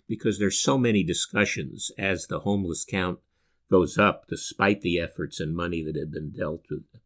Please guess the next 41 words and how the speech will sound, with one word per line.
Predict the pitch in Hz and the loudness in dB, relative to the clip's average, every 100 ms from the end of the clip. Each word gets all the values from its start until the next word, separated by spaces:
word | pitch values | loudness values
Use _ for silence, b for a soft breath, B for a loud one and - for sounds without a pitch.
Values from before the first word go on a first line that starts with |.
| - | -16
a | - | -16
place | - 85 - | -6 -6 -6
to | - | -6
dealing | 101 98 87 82 | 0 0 0 -6
with | - | -10
it, | 95 - b b b - | -12 -14 b b b 2
that, | 104 | 8
oh, | 110 | 10
well, | 92 82 | 10 6
people | 78 95 - 82 | 4 -2 0 -2
are | |
coming | 78 95 85 80 | -2 -2 -2 -2
here | 78 76 | -4 -6
simply | - 69 - | -8 -10 -10
because | 80 - 90 78 | -10 -6 -6 -6
of, | 95 - _ 92 | -10 -14 _ -10
of, | 76 - | -10 -6
you | 98 | -6
know, | 76 82 90 | -4 -8 -12
it's | 82 - | -10 -8
kind | - 82 | -6 -6
of | 80 | -6
the | |
magnetic | 76 85 80 92 85 82 | -6 -4 -2 -2 -2 -4
effect | - - 85 - | -10 -8 -8 -6
argument. | 78 78 - 80 - - _ _ _ _ _ | -6 -4 -6 -8 -10 -16 _ _ _ _ _
And | - 98 92 | -6 -4 -4
so | - | -2
I | 98 | 0
just | 143 - | 0 0
want | 110 | 0
to | 107 | 4
focus | 117 117 82 - | 4 4 0 -2
on | 73 73 | -4 -4
that, | 76 67 | -8 -10
the, | - 82 78 | -8 -8 -4
the | 92 98 | 0 2
increase | 147 - 90 78 - | 2 4 4 4 -2
that, | 76 71 - 90 - | -4 -6 -14 -14 -10
from, | - 80 b b b b | -10 -10 b b b b
that | - - | 0 0